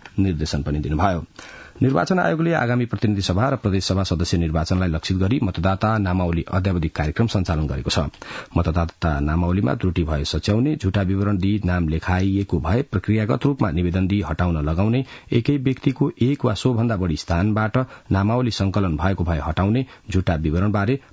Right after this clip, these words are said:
प्राप्त उजुरीमाथि सम्बन्धित मतदातालाई सफाईको मौका दिनका लागि मतदाता नामावली अद्यावधिक कार्यक्रम सञ्चालन गरिएको आयोगका सचिव गोकर्णमणि दुवाडीले जानकारी दिनुभयो। नेपाली कांग्रेसका वरिष्ठ नेता रामचन्द्र पौडेलले मुलुकमा शान्ति, स्थिरता र सुशासनका लागि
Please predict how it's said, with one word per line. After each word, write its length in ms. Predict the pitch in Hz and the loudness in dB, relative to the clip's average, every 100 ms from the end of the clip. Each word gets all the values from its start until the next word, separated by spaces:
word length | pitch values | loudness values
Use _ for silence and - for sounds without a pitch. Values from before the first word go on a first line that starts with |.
| - | -2
प्राप्त 260 | 98 - | 0 0
उजुरीमाथि 600 | 73 82 98 107 107 - | -2 0 0 2 0 -2
सम्बन्धित 500 | 117 90 92 95 123 | 0 0 0 0 0
मतदातालाई 600 | 82 85 92 95 107 113 | -2 0 0 0 0 0
सफाईको 420 | 117 107 107 92 78 | 0 0 0 0 0
मौका 320 | 90 101 76 | 0 0 0
दिनका 340 | 80 80 92 | 0 0 2
लागि 320 | 98 98 123 131 - - | 2 2 0 -4 -12 -2
मतदाता 460 | 98 107 117 117 123 | 0 2 0 2 0
नामावली 420 | 104 95 85 82 | 0 0 0 -2
अद्यावधिक 480 | - 92 90 80 78 | -2 0 0 0 0
कार्यक्रम 340 | 82 87 117 120 - - | -2 0 0 -2 -8 -2
सञ्चालन 480 | 98 98 85 73 | 0 0 0 -2
गरिएको 500 | 65 82 98 101 147 - - | -2 0 0 0 -2 -4 -4
आयोगका 300 | 87 82 73 - | -2 0 -2 -4
सचिव 300 | 78 123 - _ - | -2 -2 -2 _ -2
गोकर्णमणि 600 | 98 - 120 110 87 73 | 0 0 0 0 0 -2
दुवाडीले 480 | 87 71 71 92 131 _ - | -2 -2 0 0 -2 _ -6
जानकारी 500 | 92 78 - 73 67 - | -2 -2 -2 -4 -4 -6
दिनुभयो। 480 | 95 73 76 85 73 - _ - - - - - | -4 -2 0 -2 -2 -8 _ -20 -20 -20 -20 -8
नेपाली 300 | - 110 143 | -2 2 2
कांग्रेसका 380 | 151 156 147 156 | 2 0 0 0
वरिष्ठ 280 | 131 127 143 | 0 0 0
नेता 200 | 131 131 | 0 0
रामचन्द्र 360 | 123 120 123 | 0 0 -2
पौडेलले 360 | 117 123 120 123 | 0 0 0 0
मुलुकमा 320 | 120 95 87 | 0 0 0
शान्ति, 420 | 87 98 101 123 120 | 0 0 0 0 -2
स्थिरता 400 | - 90 117 117 | -2 -2 0 0
र 60 | |
सुशासनका 580 | 104 90 92 87 98 85 | 0 -2 0 0 0 0
लागि 320 | 76 80 120 | 0 0 0